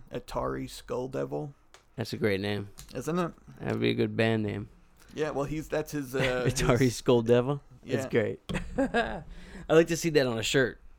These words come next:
Speaker 1: Yeah, now he's got, it's a Voodoo Death Cult is the, uh, is the band, and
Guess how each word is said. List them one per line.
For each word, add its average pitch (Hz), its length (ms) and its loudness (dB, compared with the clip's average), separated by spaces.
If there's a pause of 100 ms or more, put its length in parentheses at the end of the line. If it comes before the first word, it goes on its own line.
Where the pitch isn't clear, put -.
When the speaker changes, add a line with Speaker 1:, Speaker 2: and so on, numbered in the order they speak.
(120)
Speaker 1:
Yeah, 139 280 -8 (140)
now 139 80 -6
he's 160 180 -4
got, 151 320 0
it's 139 180 -6
a 143 460 -2
Voodoo 170 520 2
Death 151 420 -4
Cult 127 380 -6
is 123 320 -12
the, 123 320 -12
uh, 104 380 -8 (220)
is 117 180 -12
the 110 80 -10
band, 110 460 -8 (640)
and 107 440 -10